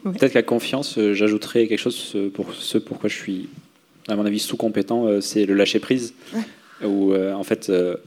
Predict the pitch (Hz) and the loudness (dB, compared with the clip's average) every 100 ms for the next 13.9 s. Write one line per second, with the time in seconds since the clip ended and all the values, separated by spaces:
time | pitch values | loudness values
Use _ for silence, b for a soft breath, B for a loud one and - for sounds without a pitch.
0 | - 98 - 113 104 95 92 - - 50 | -4 -4 -2 0 0 0 -2 -6 -8 -10
1 | - - 101 - 113 104 - 104 110 113 | -12 -10 -6 -4 0 0 0 2 4 6
2 | 113 101 98 98 98 95 95 98 98 107 | 4 2 0 -2 -2 -2 -4 0 4 4
3 | 113 104 101 104 113 - - 117 - 110 | 2 0 0 0 -2 -2 -2 -4 0 2
4 | 101 95 95 95 98 98 117 135 - - | 4 4 4 2 2 2 0 0 -6 0
5 | 107 110 113 - 117 101 - 110 - - | 2 4 2 -2 -10 -8 -4 -4 0 4
6 | 101 127 120 113 110 107 131 120 104 - | 4 4 2 2 2 -2 0 2 2 2
7 | 101 98 - 117 135 - B B B - | -2 0 2 0 0 -10 B B B -2
8 | - 113 107 - 117 - 127 101 101 95 | 0 2 0 0 -2 2 4 4 2 2
9 | 104 101 98 - b b b b - - | 0 0 -4 -4 b b b b -10 0
10 | 95 107 117 110 98 95 104 127 127 104 | 4 6 4 0 0 2 2 0 0 0
11 | 98 101 95 92 117 120 95 92 110 131 | 0 2 2 2 4 4 2 2 2 0
12 | - - 95 104 92 92 101 98 95 92 | -6 -6 -6 -2 -2 -2 -4 -8 -10 -8
13 | 95 107 98 90 90 90 - 95 | -8 -8 -12 -14 -14 -16 -16 -14